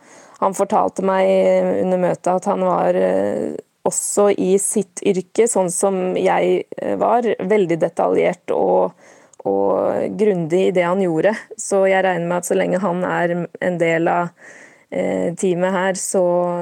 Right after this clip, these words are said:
så tror jeg at den, den kommer til å slå an veldig.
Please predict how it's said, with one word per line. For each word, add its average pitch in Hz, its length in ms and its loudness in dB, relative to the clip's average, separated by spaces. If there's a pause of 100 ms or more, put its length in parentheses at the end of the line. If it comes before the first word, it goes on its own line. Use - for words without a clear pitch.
(100)
så 185 220 -2
tror 170 320 0
jeg 165 80 2
at 170 200 -2
den, 165 840 -4
den 175 260 -2
kommer 170 240 -2
til 165 220 -2
å 160 260 0
slå 160 300 -2
an 160 120 -2
veldig. 175 320 -2